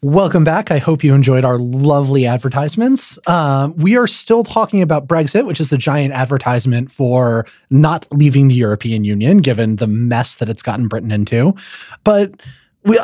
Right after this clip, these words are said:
we want to talk a little bit about what might happen now that Boris Johnson's October thirty-first spooky Brexit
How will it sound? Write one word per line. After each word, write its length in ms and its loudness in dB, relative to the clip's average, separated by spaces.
we 160 4
want 140 4
to 40 -2
talk 140 -2
a 40 2
little 140 2
bit 140 0
about 140 0
what 180 0
might 220 -4
happen 680 -10
now 160 -4
that 160 -2
Boris 260 0
Johnson's 600 -4
October 800 -4
thirty-first 1000 -4
spooky 460 0
Brexit 600 -2